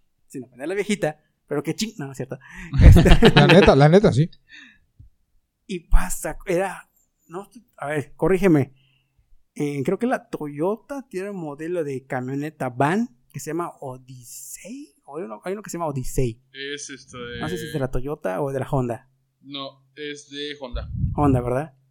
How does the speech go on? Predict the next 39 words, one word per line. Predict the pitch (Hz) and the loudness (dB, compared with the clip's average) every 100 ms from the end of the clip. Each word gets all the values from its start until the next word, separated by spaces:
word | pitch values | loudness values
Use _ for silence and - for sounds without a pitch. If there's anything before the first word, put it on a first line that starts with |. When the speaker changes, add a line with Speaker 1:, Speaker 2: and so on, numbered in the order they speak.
| _ | _
Speaker 2:
Sí, | 135 | -8
Speaker 1:
Pues | 151 | -2
Speaker 2:
si | 175 | 0
Speaker 1:
era | 240 | 2
Speaker 2:
no | |
me | 262 | 0
Speaker 1:
una, | |
Speaker 2:
equivoco, | 156 - 151 | -2 -4 -8
sí. | 113 _ | -12 _
Speaker 1:
era | 180 | 0
una | 214 254 | 2 4
Odyssey, | 165 131 214 175 | 2 -2 0 0
es | 233 | 2
una | 175 | -2
van. | 127 143 185 127 | 0 -2 0 -2
Speaker 2:
No, | - 117 | -6 -18
siempre. | - | -20
Speaker 1:
Estamos | - 196 | -10 -6
de | |
acuerdo | 190 170 165 | -2 0 0
que | 156 | -2
es | |
una, | 170 160 127 | -4 -6 -8
que | - | -10
es | 143 | -10
un | |
vehículo, | 160 147 147 151 | -6 -6 -2 -4
pues, | 135 - _ _ - _ | -4 -14 _ _ -20 _
grande, | 151 143 143 143 | -6 -2 2 6
Speaker 3:
Grande, | 143 160 151 | 6 6 6
pesado. | 135 123 135 143 | 6 4 2 4
Speaker 1:
pesado, | 139 143 - 170 175 185 156 170 170 | 8 8 6 2 4 4 2 0 -4
no, | 156 | 8
Speaker 3:
Duro. | 135 151 160 151 | 12 12 12 12
Speaker 1:
obviamente | 123 151 151 | 10 6 4
no | 139 | 2
era | 143 139 | 2 0
del | 127 | -4
año, | 135 143 165 | -8 -6 -8